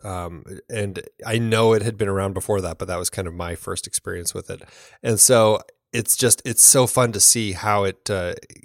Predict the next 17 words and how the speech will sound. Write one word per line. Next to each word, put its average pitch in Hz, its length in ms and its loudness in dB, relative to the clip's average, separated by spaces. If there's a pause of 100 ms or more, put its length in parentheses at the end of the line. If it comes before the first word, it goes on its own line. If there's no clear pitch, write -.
(120)
how 101 180 -4
different 101 340 -4
directors 95 400 -6
kind 95 200 -8
of 85 100 -12
use 95 220 -6
it 90 180 -8
in 98 160 -10
these 90 220 -2
films. 87 400 -6 (100)
And 98 140 -8
it's - 160 -6
just, - 280 -2
it's - 400 0
gorgeous 262 360 0
to - 80 -2
watch. 104 400 -2